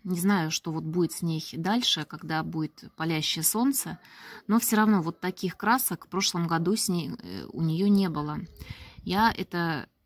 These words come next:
сопоставила и пришла к выводу, что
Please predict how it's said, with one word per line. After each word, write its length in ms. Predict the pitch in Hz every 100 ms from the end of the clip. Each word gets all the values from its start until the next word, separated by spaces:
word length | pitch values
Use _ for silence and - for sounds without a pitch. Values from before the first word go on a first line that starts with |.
| _ _ - - - - - - - - _
сопоставила 920 | - 170 165 165 - 240 254 208 175
и 420 | 160 - 196 214 190
пришла 340 | - - 170
к 80 | -
выводу, 340 | 214 226 165
что 380 | 160 - 175 143